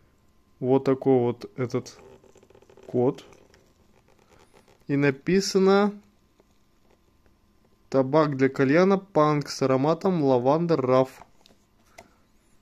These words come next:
Одиннадцать двенадцать две тысячи двадцать три. Сверху наклеено двадцать шесть двенадцать две тысячи двадцать три. Вкус вроде тот же написан.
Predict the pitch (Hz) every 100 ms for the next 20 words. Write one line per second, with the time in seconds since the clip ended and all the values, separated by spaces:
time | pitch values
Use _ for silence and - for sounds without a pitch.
0 | _ _ _ _ _ - 107 107 151 175
1 | - - - _ _ - 113 110 110 135
2 | 135 123 _ - 110 104 131 135 - 113
3 | 113 110 - - 107 107 _ _ _ _
4 | _ _ _ - 117 131 - 139 131 139
5 | 135 131 113 113 117 - 165 165 131 127
6 | 131 147 156 127 113 113 131 - - 110
7 | 110 - - 135 165 - _ _ _ _
8 | _ _ _ _ _ _ _ _ _ -
9 | 120 113 113 107 104 110 143 160 170 170
10 | 170 180 175 165 160